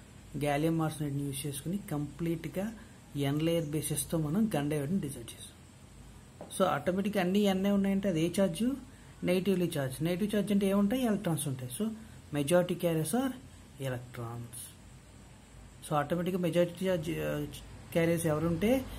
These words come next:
వాళ్ళ వల్లే కదా current flow అయ్యేది. Holes ఉంటే holes వల్ల అవుతుంది, Electrons ఉంటే electrons అవుతాయి. మన ఇక్కడ N type layer వెళ్ళి మాత్రమే ఉందన్నాం, దానివల్ల majority carriers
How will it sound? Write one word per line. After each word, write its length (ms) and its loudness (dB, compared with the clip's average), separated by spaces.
వాళ్ళ 240 8
వల్లే 220 6
కదా 160 6
current 260 4
flow 160 2
అయ్యేది. 300 -2
Holes 300 6
ఉంటే 200 2
holes 260 2
వల్ల 180 2
అవుతుంది, 300 -8
Electrons 380 2
ఉంటే 160 0
electrons 340 -2
అవుతాయి. 240 -10
మన 160 0
ఇక్కడ 120 0
N 160 2
type 240 2
layer 240 4
వెళ్ళి 140 4
మాత్రమే 420 2
ఉందన్నాం, 400 -2
దానివల్ల 340 4
majority 360 4
carriers 280 2